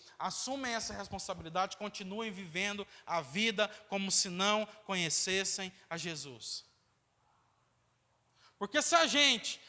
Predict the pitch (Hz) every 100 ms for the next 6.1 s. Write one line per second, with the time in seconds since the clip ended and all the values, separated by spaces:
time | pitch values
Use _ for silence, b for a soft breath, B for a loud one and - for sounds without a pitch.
0 | B 220 226 - 381 370 339 320 302 294
1 | 285 269 269 254 254 214 196 156 - B
2 | B 196 220 233 247 233 320 330 311 -
3 | B B - 220 226 233 220 165 208 185
4 | - 208 208 226 214 254 240 247 240 214
5 | - 202 - 185 170 156 165 262 196 -
6 | -